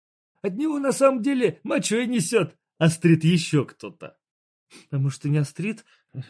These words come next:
Учуял чего? М, долбаная хомяка, крота-медведка. Она, конечно, меня не пометила, но газы пускала точно. Слышится еще несколько фраз, меня оскорбляющих или звучащих в поддержку Рурка.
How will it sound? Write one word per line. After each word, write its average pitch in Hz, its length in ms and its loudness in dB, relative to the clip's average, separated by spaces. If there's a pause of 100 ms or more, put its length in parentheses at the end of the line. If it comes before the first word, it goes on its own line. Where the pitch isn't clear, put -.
(120)
Учуял 190 500 -10
чего? 131 440 -4 (360)
М, 135 540 -2
долбаная 143 540 0
хомяка, 147 840 -2
крота-медведка. 151 1200 -2 (280)
Она, 170 140 -4
конечно, 208 380 -2
меня 202 260 -4
не 196 160 -4
пометила, 196 720 -2 (260)
но 196 180 0
газы 214 340 0
пускала 214 460 -4
точно. 160 520 -6 (500)
Слышится 269 460 2
еще 247 220 0
несколько 190 440 -4
фраз, 208 420 -2 (140)
меня 185 240 2
оскорбляющих 196 960 0
или 220 160 -2
звучащих 220 800 -4
в - 60 -20
поддержку 160 640 -2
Рурка. 117 560 -8